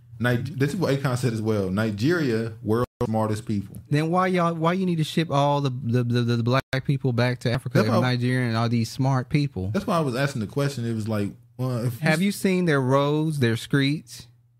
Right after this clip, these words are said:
Speaker 2: They have no development over there, just about. Well, let me take that back, 'cause they do have cities that are developed.
Speaker 1: They are developing.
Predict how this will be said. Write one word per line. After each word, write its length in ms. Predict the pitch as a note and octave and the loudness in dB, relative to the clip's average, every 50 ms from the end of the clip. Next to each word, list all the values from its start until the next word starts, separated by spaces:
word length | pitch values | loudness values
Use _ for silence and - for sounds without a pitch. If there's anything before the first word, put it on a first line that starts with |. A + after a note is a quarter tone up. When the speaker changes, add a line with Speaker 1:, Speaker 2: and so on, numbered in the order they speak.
| _ _ _ _ _ _ _ _ _ _ _ _ - - _ _ _ _ _ _ _ _ | _ _ _ _ _ _ _ _ _ _ _ _ -20 -20 _ _ _ _ _ _ _ _
Speaker 2:
They 100 | C#3 D#3+ | 2 2
have 180 | F#3 F#3+ E3+ | 2 2 2
no 220 | D3+ C#3+ D3 D#3 D#3+ | 2 2 2 2 2
development 520 | D3+ B2 A#2 C3+ D3 D3+ D3 B2+ A#2 G#2 | 0 2 2 2 2 2 0 0 2 2
over 160 | G#2+ A2 G#2+ G2+ | 2 2 2 2
there, 180 | G2+ G2+ G2 G2 | 2 2 2 0
just 220 | G2+ A2 - - | 0 -2 -2 0
about. 220 | G#2 F2+ F#2 - | 0 0 0 0
Well, 140 | - B2+ C3+ | 0 0 2
let 140 | C3+ D#3+ F3 | 2 2 2
me 100 | F3 E3 | 2 0
take 200 | C#3+ - D3+ C3 | 0 0 0 0
that 120 | B2 A#2 A2 | 0 0 0
back, 240 | A2+ A#2 A#2 A#2+ - | 2 0 0 0 -2
'cause 80 | - A2+ | -2 -2
they 120 | A2+ A2+ | 0 0
do 120 | A#2 B2+ | 0 2
have 220 | C3 C#3+ C#3 C3+ - | 2 2 0 0 0
cities 320 | - - C#3 C3 C3 B2+ | 0 0 2 2 2 2
that 100 | A#2+ B2 | 2 2
are 160 | A2+ G#2+ A#2 | 2 2 2
developed. 560 | B2+ C3+ A#2+ A2+ A2+ G#2+ G2+ G#2 G#2+ - - - | 0 0 0 0 0 2 0 0 -2 -4 -4 -2
Speaker 1:
They 100 | A#2+ A2 | 0 0
are 100 | A2 A2+ | 2 0
developing. 720 | A2 A2 G#2 G#2+ G#2+ G#2 G2 - - F#2+ F#2+ F#2+ F#2+ G2 G2+ | 0 0 0 0 0 0 0 -2 -2 -2 0 0 -2 -2 -4